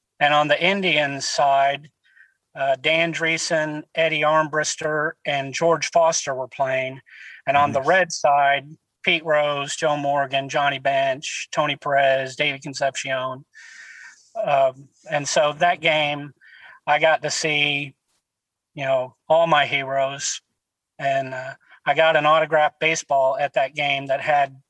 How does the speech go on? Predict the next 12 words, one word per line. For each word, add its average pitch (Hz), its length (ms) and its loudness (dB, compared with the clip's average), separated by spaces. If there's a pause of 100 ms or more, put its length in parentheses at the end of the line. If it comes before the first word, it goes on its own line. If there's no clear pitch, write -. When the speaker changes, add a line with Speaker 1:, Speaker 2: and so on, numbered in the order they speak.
(440)
Speaker 1:
Dan 160 280 0
Dreesen 156 540 -2
and 139 220 -4
Eddie 156 240 0
Armbrister 147 880 -2 (220)
and 147 320 0
Pete 156 220 -2
Rose 143 400 2
and 147 260 -2
Joe 139 160 0
Morgan. 135 560 -4 (280)
Speaker 2:
Nice. 95 1200 -8